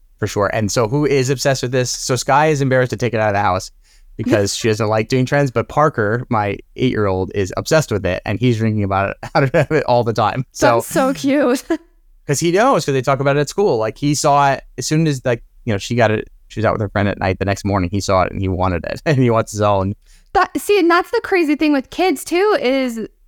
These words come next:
Speaker 2: you know, on social media, there were tons of posts about kids going crazy because they were getting them for Christmas, and they were crying because they were so excited to finally have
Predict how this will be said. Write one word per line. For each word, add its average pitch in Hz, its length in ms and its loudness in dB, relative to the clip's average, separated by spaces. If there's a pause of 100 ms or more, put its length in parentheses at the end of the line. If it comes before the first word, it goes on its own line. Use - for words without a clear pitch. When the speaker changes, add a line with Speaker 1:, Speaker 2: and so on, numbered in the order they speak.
Speaker 2:
you 262 120 0
know, 269 140 4
on 262 180 2
social 302 340 -2
media, 240 480 2
there 208 160 0
were 202 200 0 (100)
tons 269 420 0
of 202 220 -2
posts 208 560 -4
about 196 520 0 (360)
kids 269 380 0
going 208 360 0
crazy 247 720 0
because 202 400 -2
they 196 120 -2
were 196 80 0
getting 190 340 0
them 180 180 0
for 220 160 -6
Christmas, 226 500 -4
and 202 140 0
they 208 80 2
were 233 140 0
crying 196 880 -2
because 196 280 -2
they 165 140 -4
were 196 80 -4
so 247 400 0
excited 190 500 -2
to 196 80 -4
finally 185 380 -2
have 185 280 -4